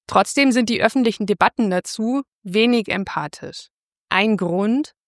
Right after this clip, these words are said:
Bei steigenden Mieten und Lebenshaltungskosten wird der Unterschied zwischen Geringverdienern, die sich gerade noch so selbst finanzieren können, und Bürgergeldbeziehern, die durch unsere Steuern voll vom Staat finanziert werden,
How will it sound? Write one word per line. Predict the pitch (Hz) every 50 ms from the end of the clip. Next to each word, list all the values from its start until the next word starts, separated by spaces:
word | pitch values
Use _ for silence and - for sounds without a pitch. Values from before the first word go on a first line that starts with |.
| _ _ _ _ _ _ -
Bei | - 180
steigenden | 185 - - - 220 214 269 294 302 269 233 240 247 233
Mieten | 240 247 262 240 _ - 190 175 165 165
und | - 165 165 170
Lebenshaltungskosten | 175 208 247 254 240 208 - - 160 151 - 156 156 - - - - 160 - - - - 156 160 - _ _ _ _ _ _ -
wird | 185 175 -
der | 170 - -
Unterschied | 220 262 302 - 311 294 - - 269 262 233 -
zwischen | - - 202 - - 196 180 170
Geringverdienern, | - - 165 160 - 175 214 277 339 339 - - 196 180 165 165 160 170 165 160 151 151 156 160 - _ _ _ _ _ -
die | 208 190
sich | 175 196 170 - -
gerade | 196 170 170 170 196 247 262 262
noch | 247 233 214 -
so | - - 226 226 240
selbst | 233 185 202 202 233 - - -
finanzieren | - 180 175 160 165 - - 175 165 156 156
können, | - - 160 156 156 160 180 _ _ _ _ _ _ _ _
und | - 190 185 - -
Bürgergeldbeziehern, | 226 262 311 294 240 226 180 175 165 180 - - 165 151 - - - 175 175 165 156 151 151 165 170 _ _ _ _ -
die | - 196
durch | 175 185 170 -
unsere | - 240 269 254 262 208 185 196
Steuern | - - - 233 220 214 185 170 170 185
voll | - - - 226 240 285
vom | 285 - 269 247 226
Staat | - - 233 214 233 - -
finanziert | - 202 185 170 165 - - - 185 180 - 180
werden, | 170 165 175 196 214 220